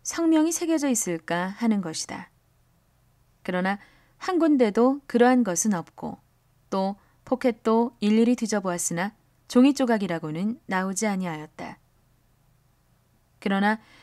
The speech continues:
밑에 트렁크 맨 밑창에는 큰 하도롱 봉투에 손이 베이질 듯한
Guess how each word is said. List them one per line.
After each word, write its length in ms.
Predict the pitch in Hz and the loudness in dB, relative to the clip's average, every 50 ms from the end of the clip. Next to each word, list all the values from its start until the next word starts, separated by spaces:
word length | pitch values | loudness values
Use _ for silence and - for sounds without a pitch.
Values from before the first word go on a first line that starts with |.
| _ _ _ - | _ _ _ -2
밑에 340 | 202 226 226 - 285 285 | 0 0 0 2 2 0
트렁크 380 | 277 - 320 330 302 294 - 330 | 0 0 0 0 0 0 2 2
맨 320 | 294 220 208 226 247 247 | 2 4 4 4 4 4
밑창에는 920 | 233 214 214 - - 226 208 190 185 202 240 226 185 165 135 131 - - - _ _ | 4 2 0 -2 -4 -4 -2 -2 0 0 0 0 0 -2 -6 -8 -10 -12 -18 _ _
큰 280 | - - 330 320 320 330 | -8 -2 0 0 0 0
하도롱 460 | - - 349 - 330 311 302 302 277 | -2 -2 -2 0 0 2 2 2 2
봉투에 580 | 233 220 208 208 202 - - 180 170 170 185 - _ _ _ - | 0 0 0 -2 -4 -6 -8 -4 -4 -4 -4 -6 _ _ _ -12
손이 360 | - - 285 262 247 247 226 | -4 0 4 4 6 6 4
베이질 360 | 233 214 208 202 196 202 196 | 4 2 0 0 -2 -4 -6
듯한 560 | - - - - 208 202 208 196 180 151 - | -6 -8 -8 -4 -2 -2 -2 -2 -2 -4 -8